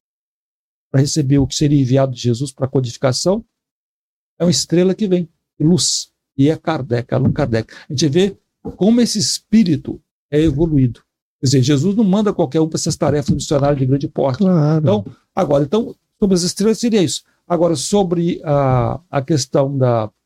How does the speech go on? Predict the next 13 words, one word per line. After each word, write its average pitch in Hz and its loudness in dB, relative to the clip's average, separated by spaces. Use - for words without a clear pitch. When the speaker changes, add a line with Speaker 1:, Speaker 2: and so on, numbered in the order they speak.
Speaker 1:
do 156 0
apagamento 135 0
da 123 0
luz, 143 0
a 110 -2
escuridão 131 0
da 117 0
Terra, 120 -2
é, 135 4
a 143 4
gente 156 -2
pode, 180 -2
aí, 160 -2